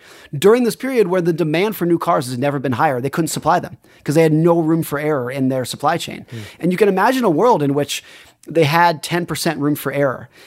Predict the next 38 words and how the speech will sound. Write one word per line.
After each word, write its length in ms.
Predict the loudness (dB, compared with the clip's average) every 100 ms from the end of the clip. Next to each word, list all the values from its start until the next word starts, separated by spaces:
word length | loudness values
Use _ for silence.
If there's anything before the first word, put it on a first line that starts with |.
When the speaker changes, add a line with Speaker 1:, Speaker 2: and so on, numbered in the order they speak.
| -20 0
Speaker 1:
And 200 | 2 2
for 440 | 2 2 4 0 -4 -4
most 300 | 2 2 2
of 60 |
the 60 | 2
last 240 | 2 2
thirty 200 | -2 -2
years, 380 | 0 2 2 2
their 140 | 0 0
earnings 400 | 0 2 0 0
were 120 | 0
marginally 540 | 2 0 0 -4 -2
lower. 400 | 0 -2 -2 -8 -12 -20 _ _
But 100 | 4
in 100 | 4
twenty 280 | 2 0 0
twenty-one, 340 | 0 2 2
they 100 | 2
could 140 | 0 -4
have 160 | -4
cleaned 360 | -2 0 2 4
up. 300 | 2 0 -14 _ _ _
They 100 | -2
could 180 | 0 0
have 80 |
just 140 | 0 2
gotten 240 | 2 4
all 140 | 2 2
of 60 |
it. 120 | 0
So 120 | -2 -4
it's 100 | -4
like 140 | -8 -12 -20 -10
having 440 | 2 2 4 2
that 240 | 2 0 0
room 320 | 0 0 0
for 180 | -4 -6
slack, 640 | -4 -2 0 0 -2 -14